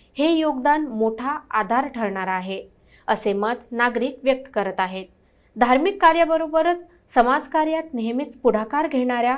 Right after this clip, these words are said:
गजानन महाराज संस्थानने यावेळी देखील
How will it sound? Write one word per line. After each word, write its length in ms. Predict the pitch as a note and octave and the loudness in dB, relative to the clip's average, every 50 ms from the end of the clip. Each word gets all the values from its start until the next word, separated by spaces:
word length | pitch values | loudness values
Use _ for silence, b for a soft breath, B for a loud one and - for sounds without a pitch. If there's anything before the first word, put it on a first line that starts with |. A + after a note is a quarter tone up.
| C4+ - - - G#3+ G3 | -4 -10 -18 -12 -4 0
गजानन 380 | G#3 G#3 G#3 A3 A#3 C#4 E4 E4 | 0 0 0 0 -2 -2 -2 -2
महाराज 440 | D#4+ D#4 D4+ D4 D4 D#4 D#4 D#4 - | -2 -2 0 0 -2 -2 -4 -4 -8
संस्थानने 640 | B3 G#3 G3+ G3+ - A#3 B3 B3+ B3 G#3+ G#3+ A#3+ C4 C4 B B B B B | -8 -8 -8 -8 -6 -6 -4 -4 -2 -2 -4 -4 -6 -8 B B B B B
यावेळी 440 | A3+ B3 C#4 C#4+ D4+ D#4 E4 D#4+ E4+ | 2 4 4 4 4 2 -2 -4 -2
देखील 440 | C#4 A3 G#3 G3+ - - D#4 C4 | 0 0 -2 -2 -2 -4 -4 -4